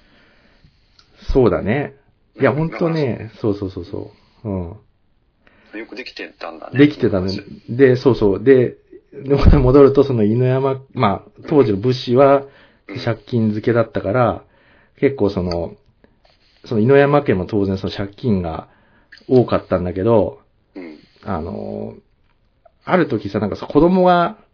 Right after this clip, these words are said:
Speaker 1: 生まれたのかな？子供が生まれたんだけど、
Speaker 2: うん。
Speaker 1: まあ、お祝いとかするじゃない？
Speaker 2: うん。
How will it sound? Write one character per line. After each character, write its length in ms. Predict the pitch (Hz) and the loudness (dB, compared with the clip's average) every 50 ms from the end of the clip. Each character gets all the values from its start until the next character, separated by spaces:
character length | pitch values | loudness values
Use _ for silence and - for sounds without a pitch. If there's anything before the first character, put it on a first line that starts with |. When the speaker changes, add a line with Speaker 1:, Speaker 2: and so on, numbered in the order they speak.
| _ _ - | _ _ -10
Speaker 1:
生 60 | - | -8
ま 120 | 135 147 147 | -4 -2 -2
れ 80 | 139 | -2
た 80 | 131 123 | -2 -4
の 80 | 95 - | -4 -4
か 100 | - 117 | -6 -10
な？ 100 | 123 131 - - | -10 -12 -12 -10
子 120 | - 143 | -6 -4
供 200 | 139 160 160 160 | -4 -4 -2 -2
が 80 | 160 156 | -2 -2
生 120 | 156 156 | -2 0
ま 100 | 156 156 | 0 0
れ 160 | 151 156 147 151 _ _ _ _ _ _ _ _ _ _ _ _ _ _ | 0 0 -2 -4 _ _ _ _ _ _ _ _ _ _ _ _ _ _
た 140 | - 165 156 | 0 0 0
ん 60 | 135 | 0
だ 80 | 110 90 | -2 -4
け 100 | 90 92 | -4 -2
ど、 340 | 92 107 101 95 - - - _ _ _ _ _ _ _ _ - | 0 0 0 0 -2 -4 -12 _ _ _ _ _ _ _ _ -16
Speaker 2:
う 60 | - | -16
ん。 160 | 294 254 - _ _ _ _ - - | -16 -16 -16 _ _ _ _ -18 -10
Speaker 1:
ま 100 | - 135 | -4 0
あ、 40 | 113 | 4
お 80 | 127 147 | 4 6
祝 220 | 170 180 180 175 | 6 6 4 4
い 60 | 170 | 2
と 80 | 170 170 | 2 0
か 100 | 123 110 | -2 -2
す 100 | - - | -4 -2
る 100 | 113 110 | -4 -2
じ 100 | 101 95 | -2 -4
ゃ 20 | |
な 100 | 95 92 | -6 -8
い？ 80 | 98 - _ _ _ _ _ _ _ _ _ _ _ - | -16 -18 _ _ _ _ _ _ _ _ _ _ _ -18
Speaker 2:
う 60 | 127 | -16
ん。 200 | 113 98 85 - | -14 -14 -16 -18